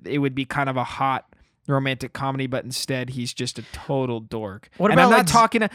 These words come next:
Speaker 1: I'm not talking about, like, Chris Hemsworth in, like, Ghostbusters twenty sixteen. Don't, don't, no, no, none of that.
Speaker 2: No, no, no.
Speaker 1: You
Speaker 2: What
Speaker 1: know?
Speaker 2: about, what about, like, um,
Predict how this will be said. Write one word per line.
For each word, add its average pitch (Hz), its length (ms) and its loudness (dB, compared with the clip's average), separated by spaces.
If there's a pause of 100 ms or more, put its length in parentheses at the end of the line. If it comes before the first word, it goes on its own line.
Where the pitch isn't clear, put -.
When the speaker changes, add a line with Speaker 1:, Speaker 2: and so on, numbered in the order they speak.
(120)
Speaker 1:
I'm 170 80 2
not 208 140 4
talking 214 160 0
about, 202 160 2
like, 160 120 2
Chris - 300 -2
Hemsworth 135 580 -2
in, 123 140 -4
like, 120 200 -4
Ghostbusters 120 600 -4
twenty 120 240 -8
sixteen. 117 400 -10
Don't, 160 240 0
don't, 151 160 2
no, 147 80 0
no, 143 160 -4
none 139 180 0
of 127 80 0
that. 110 220 -6
Speaker 2:
No, 175 120 4
no, 214 100 6
no. 175 160 6
Speaker 1:
You 175 60 2
Speaker 2:
What 190 100 8
Speaker 1:
know? 214 80 6
Speaker 2:
about, 220 360 4
what 202 120 4
about, 233 240 4
like, 190 320 2
um, 151 520 4